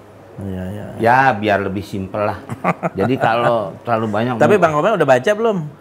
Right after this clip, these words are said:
Speaker 2: Gimana mau baca, Pak? Saya dari mana? Tapi saya banyak diberitahu.
Speaker 1: Hmm.
Speaker 2: Ada yang bilang, ada yang ngurusin undang-undang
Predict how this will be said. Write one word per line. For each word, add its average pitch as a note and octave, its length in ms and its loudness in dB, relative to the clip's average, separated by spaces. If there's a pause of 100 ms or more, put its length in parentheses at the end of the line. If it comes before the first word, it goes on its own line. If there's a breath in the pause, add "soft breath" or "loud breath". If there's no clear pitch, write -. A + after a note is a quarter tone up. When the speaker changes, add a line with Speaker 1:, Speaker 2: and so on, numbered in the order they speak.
(640 loud breath)
Speaker 2:
Gimana A#2 360 2
mau G#2 160 -2
baca, D3+ 340 0
Pak? - 220 -10
Saya C#3 180 -6
dari B2 180 0
mana? D#2 380 -4
Tapi - 340 0
saya D3+ 220 0
banyak C3 460 2 (600)
diberitahu. A#2 760 2 (100)
Speaker 1:
Hmm. F#2+ 440 -6 (720)
Speaker 2:
Ada E2 320 -4
yang E2+ 240 -4
bilang, G#2+ 340 0
ada F2+ 240 -4
yang F#2 300 -4
ngurusin F#2 640 -6
undang-undang F2 880 -4